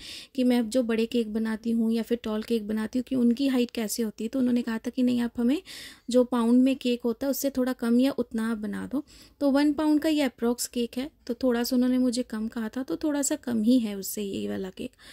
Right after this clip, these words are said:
तो सेकंड लेयर को भी सेम जैसे हमने फर्स्ट लेयर को रिपीट किया वैसे ही करेंगे। वैसे ही करने के बाद जो है यहाँ भी हम लगा देंगे। तो यहाँ पे तीनों लेयर्स हमारी अच्छे से लग गई हैं और इसके बाद जो है यहाँ पर इसकी आउटर सरफेस को हम अच्छे से कवर करेंगे।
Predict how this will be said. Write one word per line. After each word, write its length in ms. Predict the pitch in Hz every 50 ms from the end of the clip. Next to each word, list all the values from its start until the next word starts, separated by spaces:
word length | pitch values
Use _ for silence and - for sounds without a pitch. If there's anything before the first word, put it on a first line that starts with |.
| - - - - _ -
तो 60 | 277
सेकंड 360 | 269 - 302 302 - 320 330
लेयर 220 | 330 320 311 311 311
को 140 | - 320
भी 140 | 285 330 330
सेम 320 | 294 - - 269 262 262 262
जैसे 240 | 285 277 269 294
हमने 280 | 277 269 262 254 262 269
फर्स्ट 360 | 262 - - 220 226 226 - 247
लेयर 180 | 247 240 240
को 120 | 240 262 262
रिपीट 380 | 233 226 - - 220 220 -
किया 220 | - - 247 254 262
वैसे 300 | 233 208 196 - - 202
ही 140 | 190 208
करेंगे। 420 | 214 - 226 220 214 220 220 254 320 - - - - - - - - -
वैसे 240 | 247 233 233 - 277
ही 60 | 254
करने 320 | - 247 240 233 226 226
के 140 | 226 - 247 214
बाद 260 | 208 214 220 220 214
जो 120 | 220 220
है 180 | 214 214 269 285
यहाँ 300 | 269 226 190 180 208 214
भी 80 | 240 254
हम 180 | 240 262 277 269
लगा 280 | 247 226 226 214 208
देंगे। 260 | 202 202 208 208 226 254
तो 100 | - 285
यहाँ 180 | 262 262 277
पे 120 | 269 330 311
तीनों 320 | - 285 262 262 277 302
लेयर्स 320 | 294 294 285 294 277 - 285
हमारी 300 | 277 262 254 247 262 254
अच्छे 260 | 233 - - - 247
से 160 | 240 254 262
लग 180 | 262 247 214 214 -
गई 180 | 220 220 220 220
हैं 140 | 226 277 285 - - - - - - -
और 120 | 254 262
इसके 260 | 277 269 - - 311
बाद 240 | 269 285 285 294 269
जो 100 | 262 277
है 160 | 269 285 302
यहाँ 260 | 285 262 240 240 240 233
पर 140 | 240 233 247
इसकी 240 | 233 - - - -
आउटर 320 | - 240 226 220 - 240
सरफेस 380 | 233 - 233 220 - 240 226 -
को 140 | - - 220
हम 140 | 214 226
अच्छे 220 | 220 220 - - 226
से 140 | - - 233
कवर 300 | - 240 214 202 208 -
करेंगे। 340 | - 208 202 196 202 226 311